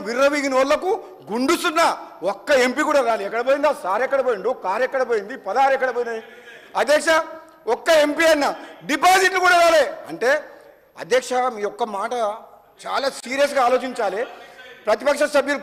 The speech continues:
కేటీఆర్ గారు కూడా చెప్తున్నారు అధ్యక్ష, చాలా సీరియస్గా. అధ్యక్ష, అధ్యక్ష,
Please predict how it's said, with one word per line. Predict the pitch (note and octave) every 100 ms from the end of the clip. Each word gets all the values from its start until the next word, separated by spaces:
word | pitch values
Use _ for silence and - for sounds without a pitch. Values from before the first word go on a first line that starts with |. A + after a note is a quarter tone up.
| D4+
కేటీఆర్ | C4+ D4+ D4+ C#4+
గారు | C#4
కూడా | C4+
చెప్తున్నారు | B3+ C4+ A#3 A3+
అధ్యక్ష, | B3 A3+ G#3+ - - - - -
చాలా | A3+ D4+ F4 F4 E4+
సీరియస్గా. | D#4+ D#4+ C4+ C#4 - - D3
అధ్యక్ష, | G3+ D4 D4 G#3 - - - - - - - - - - _ _ _ _ -
అధ్యక్ష, | F#3+ C4+